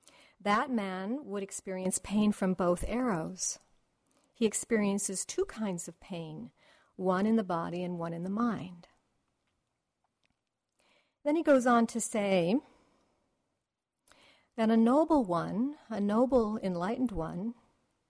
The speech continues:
encounter, when they encounter, when he encounters unpleasant feeling, he neither sorrows, grieves, laments, wails, beats his chest, or becomes distraught.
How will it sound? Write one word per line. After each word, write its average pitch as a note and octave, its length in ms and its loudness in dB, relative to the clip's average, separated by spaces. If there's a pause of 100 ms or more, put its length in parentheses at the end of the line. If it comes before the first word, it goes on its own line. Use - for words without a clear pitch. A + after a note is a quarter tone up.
(100)
encounter, G3+ 720 4
when F#3+ 160 4
they D4+ 240 6
encounter, F#3 680 0
when G#3 140 0
he B3+ 160 6
encounters G3 640 2
unpleasant E3+ 560 -4
feeling, E3 540 -6 (880)
he C4+ 240 -2
neither D4 600 2 (680)
sorrows, G3 880 0
grieves, G3 800 -2
laments, F3+ 800 -2
wails, F3+ 580 0
beats G3 380 -4
his F#3+ 180 -4
chest, F3 720 -2
or G3 80 0
becomes F3+ 540 -2
distraught. F3 800 -4